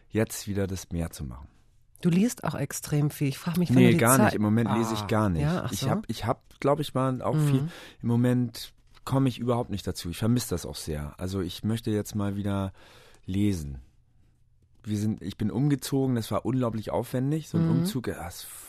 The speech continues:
Speaker 2: Ja, und ein
Speaker 1: furchtbar.
Speaker 2: kleines Kind, äh, fordert ja auch viel Zeit. Also insofern, das ist
Speaker 1: Ja,
Speaker 2: schon
Speaker 1: und
Speaker 2: erklärbar.
Speaker 1: aber, und dann der Umzug, das war schrecklich, äh, es war alles schrecklich. Das war eine totale Schrottwohnung, die hab ich dann renoviert oder renovieren lassen. Es ging alles schief, es war furchtbar. Ich, ich hab
Speaker 2: Willkommen im Leben.
Speaker 1: Ja,
Speaker 2: <laughs> So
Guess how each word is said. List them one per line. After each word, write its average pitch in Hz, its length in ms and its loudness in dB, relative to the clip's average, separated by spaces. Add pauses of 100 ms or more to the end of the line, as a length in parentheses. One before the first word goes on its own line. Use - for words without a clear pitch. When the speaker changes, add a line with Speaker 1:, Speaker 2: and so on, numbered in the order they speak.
(140)
Speaker 2:
Ja, 147 100 2
und 202 60 4
ein - 60 6
Speaker 1:
furchtbar. 175 120 8
Speaker 2:
kleines 151 340 4
Kind, 175 300 4
äh, 143 140 -2
fordert 170 320 0
ja 147 100 2
auch 160 140 -4
viel 143 240 -4
Zeit. 110 320 -4
Also 127 160 -2
insofern, 151 480 2
das 156 100 2
ist - 120 0
Speaker 1:
Ja, 120 80 4
Speaker 2:
schon 151 80 6
Speaker 1:
und 127 80 4
Speaker 2:
erklärbar. 147 440 6
Speaker 1:
aber, 156 80 -4
und 113 160 -4
dann 120 140 0
der 123 180 2
Umzug, 127 440 2
das - 180 -6
war 110 160 2
schrecklich, 104 680 0
äh, 98 180 0
es 95 140 -4
war 98 280 0
alles - 720 -4
schrecklich. 101 540 -6
Das 95 140 -6
war 101 60 0
eine 101 160 0
totale 101 400 -4
Schrottwohnung, 117 680 2
die 101 160 2
hab 104 120 0
ich 98 100 -10
dann 98 200 0
renoviert 101 640 0
oder 98 160 -2
renovieren 98 380 0
lassen. 101 180 -2
Es 92 60 -6
ging 98 180 -4
alles 101 280 -10
schief, 113 480 -4
es 92 80 -8
war 98 80 -8
furchtbar. 101 640 0
Ich, 92 220 -6
ich - 160 -14
hab - 80 -14
Speaker 2:
Willkommen 175 400 6
im 196 100 8
Leben. 214 500 4
Speaker 1:
Ja, 120 280 8
Speaker 2:
<laughs> 151 160 2
So - 0 -